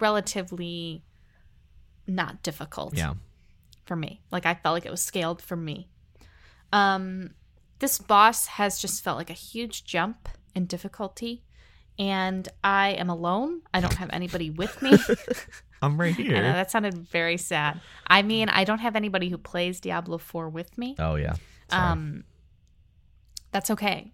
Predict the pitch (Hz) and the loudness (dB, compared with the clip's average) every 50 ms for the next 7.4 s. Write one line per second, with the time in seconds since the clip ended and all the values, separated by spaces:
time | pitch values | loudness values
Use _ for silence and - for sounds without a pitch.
0 | _ - - - 240 226 233 233 - - 262 262 254 - 240 220 220 220 226 220 | _ -10 -2 4 4 6 6 4 2 0 0 0 0 0 0 0 2 2 2 2
1 | 214 214 196 190 190 185 - _ _ _ - 175 190 185 202 220 - - - 208 | 4 4 4 4 4 2 0 _ _ _ 2 4 4 4 4 0 -4 -2 0 2
2 | 196 190 180 175 175 - - 165 170 175 170 165 165 170 170 170 175 165 175 160 | 2 4 4 2 2 0 -2 -2 -2 -2 -2 -2 -2 -2 -2 -2 0 0 0 -2
3 | - - 156 151 156 151 156 - - - - _ - - _ _ - - - - | -2 -2 -4 -4 -4 -4 -6 -8 -12 -20 -20 _ -20 -20 _ _ -20 -20 -20 -18
4 | - 180 - - 151 165 151 151 151 151 147 147 143 143 123 - - - 233 254 | -12 -6 -6 -4 -2 -2 -2 -2 -2 -2 -4 -4 -4 -4 -6 -6 0 6 8 8
5 | 277 269 - 214 185 180 170 170 156 151 143 139 - - - 233 247 247 247 240 | 8 8 4 2 0 0 0 0 -2 -2 -4 -4 -6 -4 0 2 2 2 2 -2
6 | 233 208 180 175 - - - - - - - 165 165 160 156 151 - 165 - - | -4 -4 -4 -6 -6 -10 -14 -14 -12 -8 -8 -8 -8 -8 -10 -8 -8 -8 -6 -6
7 | 156 165 170 175 - - 113 113 | -8 -10 -10 -10 -10 -10 -12 -12